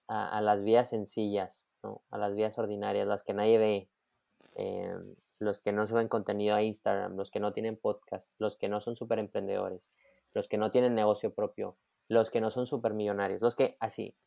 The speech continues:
nadie te saca, nadie te saca y es tipo, "Qué oso, qué fea vida, eh, qué asco, una vida ordinaria, guácala", ¿no?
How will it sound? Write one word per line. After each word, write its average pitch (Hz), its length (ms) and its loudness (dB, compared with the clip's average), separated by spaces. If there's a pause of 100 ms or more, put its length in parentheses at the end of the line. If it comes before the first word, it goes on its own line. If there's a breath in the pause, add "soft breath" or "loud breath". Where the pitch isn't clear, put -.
(160)
nadie 143 520 4
te 123 200 -2
saca, - 520 -2 (380)
nadie 120 300 0
te 135 100 -4
saca - 380 2
y 120 80 4
es - 100 -4
tipo, 123 380 -2
"Qué 110 160 4
oso, 123 440 2
qué 110 140 0
fea 110 240 6
vida, 120 540 2 (480)
eh, 104 340 -2
qué 113 80 8
asco, 110 360 4
una 117 120 2
vida 110 200 6
ordinaria, 107 520 2
guácala", 95 560 0
¿no? 95 220 -10